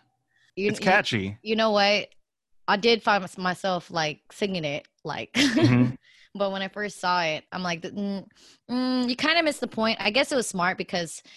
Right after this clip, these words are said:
Speaker 1: he made it for TikTok.
Speaker 2: Yeah.
Speaker 1: So
Speaker 2: It was
Speaker 1: it's
Speaker 2: a
Speaker 1: kinda
Speaker 2: straight up cash grab. He was just
Speaker 1: Yeah.
Speaker 2: trying to make money off of it.
Speaker 1: And, but <sighs> here, here's the thing. So you remember when, like, the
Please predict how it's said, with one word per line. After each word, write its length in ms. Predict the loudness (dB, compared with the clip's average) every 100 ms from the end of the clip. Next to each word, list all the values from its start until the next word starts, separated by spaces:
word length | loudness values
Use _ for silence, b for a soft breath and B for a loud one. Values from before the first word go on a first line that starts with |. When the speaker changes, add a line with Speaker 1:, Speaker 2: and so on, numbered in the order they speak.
| B
Speaker 1:
he 140 | -6 -2
made 180 | 0 -2
it 120 | -4
for 100 | -8
TikTok. 640 | -8 -6 0 2 0 -6 -20 _ _ _
Speaker 2:
Yeah. 360 | -2 0 0 -4 -10
Speaker 1:
So 100 | -2
Speaker 2:
It 40 | 2
was 120 | 2
Speaker 1:
it's 100 | 2
Speaker 2:
a 20 |
Speaker 1:
kinda 20 |
Speaker 2:
straight 140 | 4 4
up 60 | 4
cash 360 | 2 4 4 4
grab. 360 | 4 4 2 -4 _ _ _ _ 0
He 100 | 2
was 80 |
just 100 | 2
Speaker 1:
Yeah. 40 | 2
Speaker 2:
trying 80 | 0
to 40 |
make 140 | 0 2
money 360 | 2 2 0 _
off 220 | -6 -6
of 100 | -6
it. 120 | -6 -8 _ _ _
Speaker 1:
And, 360 | -2 0 0 0
but 400 | 2 4 0 -4 _ _ _ _ _ _ _ _ _ _ _ _ _ _ _ _ -8
<sighs> 580 | -8 -8 -12 -16 -14
here, 300 | -4 0 0 -2
here's 280 | 0 0 0
the 100 | -4
thing. 220 | -6 -6
So 120 | -4
you 80 | -2
remember 280 | -2 0 0
when, 160 | 0
like, 240 | -2 -4 -6
the 160 | -6